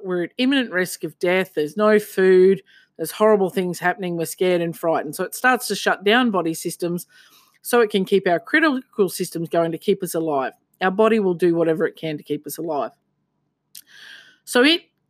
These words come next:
our bodies can't differentiate the difference that you are stressed and unsettled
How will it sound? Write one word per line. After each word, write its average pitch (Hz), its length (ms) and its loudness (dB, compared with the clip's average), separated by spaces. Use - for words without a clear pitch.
our 247 140 2
bodies 233 280 2
can't 233 300 0
differentiate 202 720 -2
the 175 80 -6
difference 185 480 -4
that - 160 -8
you 214 180 2
are 190 140 4
stressed - 640 0
and 180 100 -2
unsettled 175 760 -2